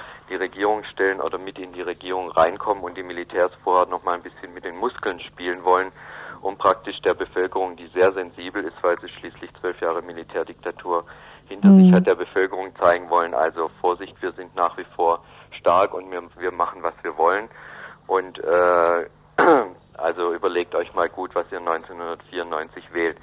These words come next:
Speaker 1: Das ist eine mögliche Interpretation, die verschiedene Leute durchaus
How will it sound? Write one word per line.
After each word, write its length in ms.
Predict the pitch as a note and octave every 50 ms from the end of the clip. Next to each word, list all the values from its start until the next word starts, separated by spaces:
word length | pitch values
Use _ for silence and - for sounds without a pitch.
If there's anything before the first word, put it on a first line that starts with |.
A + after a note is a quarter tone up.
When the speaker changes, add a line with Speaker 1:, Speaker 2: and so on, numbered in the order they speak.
| - - -
Speaker 1:
Das 140 | - G2+ - -
ist 100 | A2 - - - -
eine 300 | E2 F2+ G2+ A2+ B2 A#2+
mögliche 480 | G#2+ G#2 G2+ A2 A#2 - A#2 G#2 -
Interpretation, 840 | G#2 G2+ F#2+ G2 - - - F#2+ - G2 F2+ - - F#2+ F#2 G2 G2+
die 100 | G2+ F#2+
verschiedene 460 | - - F#2 - - F#2+ F#2+ F#2+ G2
Leute 280 | F2+ F2+ F2+ F2 F2 - -
durchaus 360 | - F2+ E2+ - D#2+ E2 F2